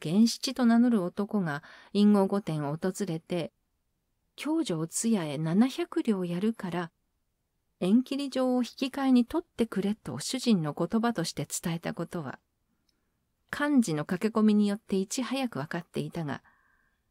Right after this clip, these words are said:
これでにわかに色から欲へくら替えした久兵衛は、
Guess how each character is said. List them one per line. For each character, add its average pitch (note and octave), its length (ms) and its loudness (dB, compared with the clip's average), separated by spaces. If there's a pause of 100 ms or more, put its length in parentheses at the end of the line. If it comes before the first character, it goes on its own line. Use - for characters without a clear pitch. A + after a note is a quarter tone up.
(380)
こ B3+ 160 2
れ C#4 160 -2
で B3 320 0 (400)
に B3+ 160 6
わ E3 140 0
か C#3+ 160 -8
に F3+ 280 -4 (320)
色 G#3 300 4
か D#3+ 180 -4
ら C#3+ 140 -4
欲 G3 500 -2
へ F3 140 2
く - 140 -4
ら F#3 100 2
替 G#3+ 220 4
え G#3 40 4
し - 120 -6
た G3+ 120 -4
久 A#3+ 300 2
兵 C#3 200 -4
衛 C#3+ 40 -6
は、 D#3+ 240 -4